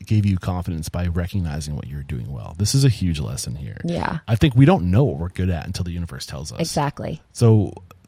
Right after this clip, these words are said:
Speaker 1: did you even know you had a skill for this before they started influencing you?
Speaker 2: Um, I thought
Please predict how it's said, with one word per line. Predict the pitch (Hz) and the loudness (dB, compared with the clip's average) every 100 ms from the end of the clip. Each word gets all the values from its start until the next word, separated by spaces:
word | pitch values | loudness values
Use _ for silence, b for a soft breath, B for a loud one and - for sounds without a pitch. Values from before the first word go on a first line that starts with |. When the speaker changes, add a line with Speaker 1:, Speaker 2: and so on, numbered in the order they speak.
| 120 | 2
Speaker 1:
did | 123 123 | 6 8
you | 143 | 8
even | 147 107 113 | 8 8 8
know | 107 107 | 8 8
you | 113 | 6
had | 98 | 4
a | 90 | 0
skill | - 101 | -2 -2
for | 107 147 | -2 -6
this | - | -6
before | - 135 139 135 | -2 2 4 4
they | 131 | 4
started | - 127 120 | 4 4 4
influencing | 117 131 135 - | 4 2 2 4
you? | |
Speaker 2:
Um, | 294 | 6
I | 339 | 6
thought | 440 480 | 8 6